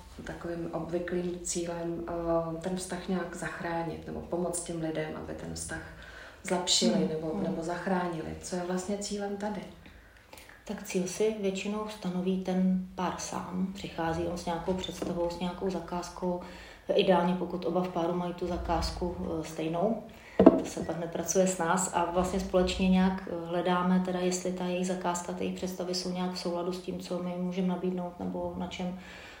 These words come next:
Speaker 2: eh, s nimi můžeme spolupracovat. Eh, nejčastěji to bývá nějaké zlepšení komunikace, takový jako obecný, obecné
Speaker 1: Mhm.
Speaker 2: heslo, to jako s tím přichází každý druhý pár, že se chtějí naučit lépe komunikovat, protože
Speaker 1: Mhm.
Speaker 2: se jim něco děje, co se jim,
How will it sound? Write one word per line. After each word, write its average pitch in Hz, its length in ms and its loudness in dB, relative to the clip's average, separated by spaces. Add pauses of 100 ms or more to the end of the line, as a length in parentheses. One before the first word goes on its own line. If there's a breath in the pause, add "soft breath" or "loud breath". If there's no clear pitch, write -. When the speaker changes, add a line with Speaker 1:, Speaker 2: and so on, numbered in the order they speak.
(140)
Speaker 2:
eh, 185 100 2
s 185 100 -4
nimi 185 120 6
můžeme 185 300 10
spolupracovat. - 840 -2 (380 loud breath)
Eh, 175 40 -2 (600)
nejčastěji 185 460 0
to 185 80 2
bývá 180 300 2
nějaké 170 280 0
zlepšení 170 400 0
komunikace, 160 640 -2
takový - 280 -10
jako - 120 -6
obecný, - 640 -6 (100)
obecné 165 360 -2
Speaker 1:
Mhm. - 100 4
Speaker 2:
heslo, 180 280 4
to 165 80 0
jako 160 200 -2
s - 40 -8
tím 165 140 -4
přichází 165 420 -4
každý 165 220 -2
druhý 170 280 -4
pár, 175 300 2
že 170 60 0
se - 140 -8
chtějí 165 220 -4
naučit 165 360 -4
lépe 170 220 0
komunikovat, 180 640 4
protože 170 560 2 (120)
Speaker 1:
Mhm. 190 340 2
Speaker 2:
se 180 120 2
jim 170 120 4
něco 165 220 0
děje, 165 220 6
co 165 140 0
se - 180 2
jim, 165 120 4